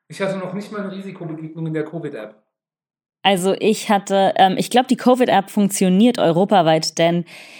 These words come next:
Speaker 2: ich war an, ähm, am dreißigsten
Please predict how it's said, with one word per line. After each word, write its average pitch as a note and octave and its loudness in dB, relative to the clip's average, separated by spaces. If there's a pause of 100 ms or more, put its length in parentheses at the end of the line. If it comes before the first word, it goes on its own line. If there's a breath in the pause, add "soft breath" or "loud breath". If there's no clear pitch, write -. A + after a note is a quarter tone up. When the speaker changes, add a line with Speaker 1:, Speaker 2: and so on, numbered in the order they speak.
(120 loud breath)
Speaker 2:
ich F#3+ -2
war E3+ 0
an, E3+ 0
ähm, D#3+ 0
am E3+ 2
dreißigsten F#3 0